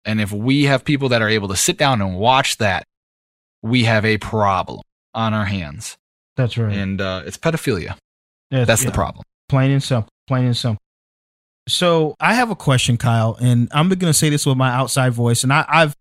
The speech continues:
Speaker 2: I've thought about this for a long time because there are many things that have happened in our society over the past few years or so where people will boycott things based on certain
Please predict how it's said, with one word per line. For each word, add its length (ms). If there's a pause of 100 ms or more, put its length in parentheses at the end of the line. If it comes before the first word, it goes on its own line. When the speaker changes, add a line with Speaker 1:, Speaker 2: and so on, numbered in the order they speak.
Speaker 2:
I've 160
thought 180
about 260
this 180
for 300
a 120
long 300
time 340 (1040)
because 680 (320)
there 240
are 120
many 280
things 280
that 60
have 80
happened 380
in 220
our 120
society 480
over 160
the 80
past 540 (440)
few 200
years 480
or 100
so 460 (320)
where 880 (400)
people 500
will 160
boycott 580
things 280
based 340
on 320
certain 280